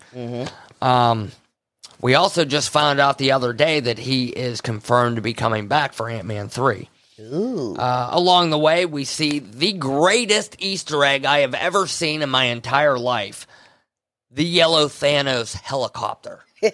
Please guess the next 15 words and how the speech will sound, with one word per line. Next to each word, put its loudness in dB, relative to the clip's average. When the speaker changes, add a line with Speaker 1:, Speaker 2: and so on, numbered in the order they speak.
Speaker 2:
I 2
never 4
in 2
my 4
wildest 4
dreams -2
thought 2
that 4
I 6
would 0
see -4
this -2
in -2
a 0
Marvel 0